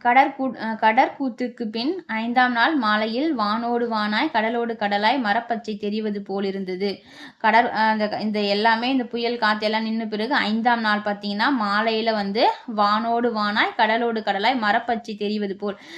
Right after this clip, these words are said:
அவங்க வந்து கரைக்கு வர டைம்ல எப்படி இருக்கா மரப்பச்சை, அங்கங்க மரப்பச்சை வந்து பச்சை கலர்ல வந்து தெரியுது போல அவங்களுக்கு தோணுச்சாம், தெரிவது போல் இருந்தது. மீன்பிடி படகுகள் தென்பட, அவங்க கண்ணுக்கு வந்து கரையை அடைய போறாங்கல்ல,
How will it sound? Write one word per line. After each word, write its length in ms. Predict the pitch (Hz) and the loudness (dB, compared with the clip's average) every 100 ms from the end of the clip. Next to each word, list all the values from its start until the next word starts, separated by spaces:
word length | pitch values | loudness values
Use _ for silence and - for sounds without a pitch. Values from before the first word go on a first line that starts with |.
| 302 | -4
அவங்க 260 | 202 214 214 | 0 2 2
வந்து 180 | 208 247 | 0 2
கரைக்கு 360 | 214 208 233 | 2 2 0
வர 160 | 226 214 208 202 196 196 196 | 2 2 4 4 4 4 4
டைம்ல 220 | 202 214 | 2 2
எப்படி 200 | 226 220 | 0 -2
இருக்கா 220 | 240 233 208 | -2 -2 -4
மரப்பச்சை, 720 | 190 208 214 214 - 208 202 - | -2 -2 0 -2 -2 -6 -6 -6
அங்கங்க 400 | 202 208 202 247 | -2 0 0 0
மரப்பச்சை 640 | 233 214 226 226 226 214 | 2 0 0 -4 -2 -2
வந்து 220 | 202 190 | -2 -4
பச்சை 300 | - 202 226 | -6 -6 -4
கலர்ல 200 | 214 214 | -2 0
வந்து 260 | 220 208 233 | 0 -2 -2
தெரியுது 300 | 220 214 226 | -2 -2 -2
போல 440 | 214 202 220 208 196 | -4 0 2 4 2
அவங்களுக்கு 380 | 190 185 190 202 | 2 -4 -4 -4
தோணுச்சாம், 340 | 202 202 190 - 202 | -4 -4 -6 -8 -14
தெரிவது 380 | - 220 220 202 | -6 -2 -2 -2
போல் 180 | 196 202 | -2 -2
இருந்தது. 540 | 190 190 180 214 339 - - - | -2 -4 -4 -4 -4 -8 -20 -12
மீன்பிடி 460 | 226 247 285 247 233 | -2 2 2 2 -2
படகுகள் 460 | 202 196 208 214 214 | 0 0 0 -2 -2
தென்பட, 340 | 202 208 196 | -4 -2 0
அவங்க 300 | 196 196 196 | 0 0 -2
கண்ணுக்கு 340 | 202 220 233 | -4 -2 -4
வந்து 340 | 220 208 226 381 - - - | -4 -2 0 0 -2 -14 -4
கரையை 360 | 220 220 233 | 0 0 2
அடைய 260 | 220 214 226 | 0 0 -2
போறாங்கல்ல, 460 | 214 196 202 214 | -4 -6 -4 -2